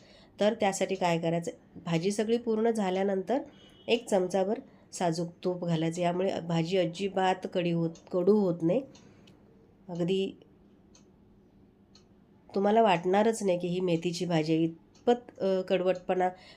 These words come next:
त्याचा निघून गेलेला असतो. पण फक्त भाजी पूर्ण झाल्यानंतर वरून तूप घालायचं, फोडणीत तूप घालायचं नाही, लक्षात ठेवा. भाजी पूर्ण झाल्यानंतर आपण गॅस बंद करायच्या आधी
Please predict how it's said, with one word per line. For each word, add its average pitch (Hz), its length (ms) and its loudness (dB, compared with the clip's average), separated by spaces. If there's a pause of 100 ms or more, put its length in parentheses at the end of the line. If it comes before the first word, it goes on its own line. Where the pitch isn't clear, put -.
(140)
त्याचा 180 200 0
निघून 170 340 2
गेलेला 165 360 2
असतो. 254 340 -2 (260)
पण 277 220 4
फक्त 233 280 0
भाजी 214 540 0
पूर्ण 220 380 2
झाल्यानंतर 202 720 2
वरून 180 360 2
तूप 165 280 -4
घालायचं, 156 380 -4 (400)
फोडणीत 220 360 4 (120)
तूप 226 180 2
घालायचं 190 460 0
नाही, 185 260 -2
लक्षात 170 260 -4
ठेवा. 175 320 -4 (540)
भाजी 180 260 0
पूर्ण 202 320 0
झाल्यानंतर 190 640 2
आपण 180 240 0
गॅस 185 340 2
बंद 220 220 0
करायच्या 196 480 0
आधी 214 180 -2